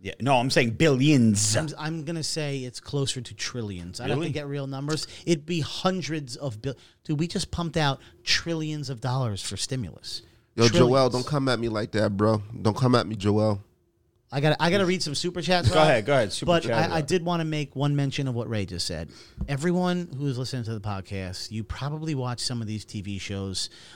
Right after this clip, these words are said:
Speaker 2: of, like, you know, historical stuff. People like Game of Thrones and all this shit, right? Now, Game of Thrones isn't real, but it's based on somewhat, you can say that back in the day,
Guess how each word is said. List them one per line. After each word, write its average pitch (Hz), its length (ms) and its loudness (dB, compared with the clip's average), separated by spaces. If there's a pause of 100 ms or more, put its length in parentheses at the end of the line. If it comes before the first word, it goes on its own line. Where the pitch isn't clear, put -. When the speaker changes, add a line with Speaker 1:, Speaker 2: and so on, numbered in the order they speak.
(180)
Speaker 2:
of, 101 180 -8
like, 95 220 -6 (100)
you 107 80 -10
know, 95 120 -4
historical 104 580 -6
stuff. 85 340 -8
People 113 240 -6
like 101 160 -4
Game 104 300 -6
of - 40 -12
Thrones 95 520 -6
and 87 80 -6
all 85 140 -6
this 80 160 -10
shit, - 280 -10
right? 95 260 -6 (280)
Now, 127 80 -4
Game 160 200 0
of 143 60 -2
Thrones 135 240 -2
isn't 110 320 -4
real, 98 340 -4 (400)
but 117 280 2 (180)
it's - 280 -4
based - 540 0
on 143 380 2
somewhat, 135 480 2
you 135 80 -8
can 127 160 -4
say 120 280 -2
that 113 220 -8
back 87 280 -6
in 135 80 -2
the 156 80 -2
day, 107 420 -4